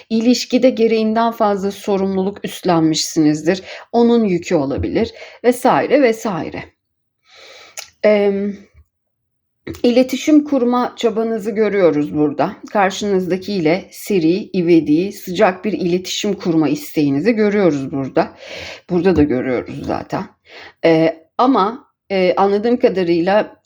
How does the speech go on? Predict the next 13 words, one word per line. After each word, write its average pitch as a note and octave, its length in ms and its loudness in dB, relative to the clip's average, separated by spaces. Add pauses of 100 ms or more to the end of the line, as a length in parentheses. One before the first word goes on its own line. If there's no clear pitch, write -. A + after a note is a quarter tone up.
karşınızdaki G3 600 -4
kişiye - 560 0
olması F3+ 440 0
gerektiği F3 460 2
gibi E3 180 -2
ulaşamıyorsunuz. D#3+ 1080 2
Çünkü E3 420 -4
burada E3+ 580 0 (220)
zihnin F3 360 2
içerisinde D3+ 800 0
köşeye F3+ 400 0
sıkıştınız C#3+ 680 -6
artık. - 480 -8